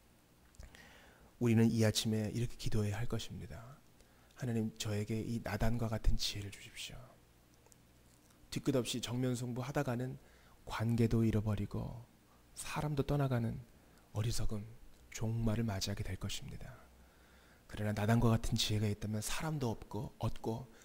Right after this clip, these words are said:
하나님의 뜻도 수행할 수 있으니, 하나님, 우둔한 나를 깨워주셔서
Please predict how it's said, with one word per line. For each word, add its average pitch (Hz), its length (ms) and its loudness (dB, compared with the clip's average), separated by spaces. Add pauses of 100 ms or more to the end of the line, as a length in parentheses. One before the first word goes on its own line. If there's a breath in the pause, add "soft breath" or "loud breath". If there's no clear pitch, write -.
(380 loud breath)
하나님의 143 640 2
뜻도 160 240 4
수행할 143 380 0
수 - 160 -4
있으니, 76 440 -6 (600 loud breath)
하나님, 107 500 0 (500 loud breath)
우둔한 113 360 4
나를 101 240 2
깨워주셔서 123 880 -4